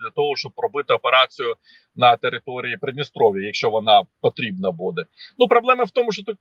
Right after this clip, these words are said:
такого дозволу ніколи не буде, щоб всі розуміли, так? Тут, е... ну, я вважаю, що так краще це зробити, а потім віддати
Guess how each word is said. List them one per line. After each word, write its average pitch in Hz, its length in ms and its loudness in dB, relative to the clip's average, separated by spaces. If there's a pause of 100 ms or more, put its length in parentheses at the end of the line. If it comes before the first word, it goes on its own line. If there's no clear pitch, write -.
такого 226 320 6
дозволу 214 440 0
ніколи 214 440 2
не 123 100 -6
буде, 104 280 -10
щоб - 160 -10
всі - 160 -4
розуміли, 98 580 -4 (100)
так? 139 240 4 (500)
Тут, 214 240 2
е... 175 440 4 (960)
ну, 190 140 6
я 214 160 6
вважаю, 185 400 2
що 185 200 -10
так 147 260 2
краще 131 420 -4
це 165 120 -10
зробити, 196 420 -6
а 170 120 4
потім 185 340 -6
віддати 160 380 0